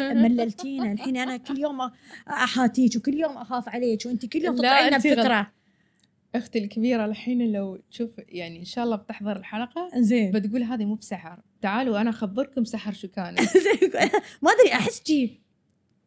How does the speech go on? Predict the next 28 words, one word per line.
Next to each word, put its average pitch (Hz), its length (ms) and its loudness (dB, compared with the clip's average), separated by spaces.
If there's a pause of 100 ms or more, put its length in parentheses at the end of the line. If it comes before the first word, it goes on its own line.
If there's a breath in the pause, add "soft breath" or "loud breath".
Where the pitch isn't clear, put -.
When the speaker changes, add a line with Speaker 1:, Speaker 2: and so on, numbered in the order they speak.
Speaker 1:
كنت 208 140 2
Speaker 2:
أنا 269 120 8
ما 269 100 8
Speaker 1:
هو-، 320 40 6
Speaker 2:
أعرف 370 200 4
شيء 262 180 4
عنك. 190 120 2
Speaker 1:
أنا 226 140 4
كنت 220 260 2
هادية 214 300 0
Speaker 2:
طفولتك. 202 200 4
Speaker 1:
وايد. 233 360 2
Speaker 2:
إنزين. 208 460 4 (140)
Speaker 1:
وكان 208 380 -4
اللي 202 160 -6
يحس - 560 -10 (680)
Speaker 2:
إنزين. 208 180 4
Speaker 1:
على 208 180 4
قولة 226 340 2
واحدة 233 260 0
من 214 120 0
خواتي 262 720 0
الله 220 140 2
يذكرهم 220 520 -2
بالخير، 220 540 -2 (1000)
بيقولوا 220 420 4
لك 254 220 -4
إن 220 380 2